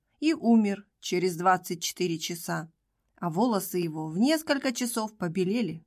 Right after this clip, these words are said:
как снег. Тебе же нечего бояться чего-либо подобного.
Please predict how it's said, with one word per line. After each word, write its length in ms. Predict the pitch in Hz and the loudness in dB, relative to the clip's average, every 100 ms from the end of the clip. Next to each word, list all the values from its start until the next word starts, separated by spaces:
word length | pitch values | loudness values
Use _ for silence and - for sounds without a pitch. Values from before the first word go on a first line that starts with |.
| - | -12
как 240 | 165 165 | -12 -10
снег. 500 | - 175 185 170 - _ _ _ _ _ _ _ - | -10 -6 -6 -8 -14 _ _ _ _ _ _ _ -6
Тебе 280 | 247 226 294 | -2 2 4
же 120 | 294 | 4
нечего 460 | 294 311 302 208 175 | 4 2 2 0 2
бояться 540 | 180 175 165 165 165 | 2 2 0 -4 -8
чего-либо 540 | - 170 175 180 170 | -4 -2 -2 -2 -4
подобного. 760 | 165 175 190 170 170 160 160 | -4 -2 0 0 -2 -4 -8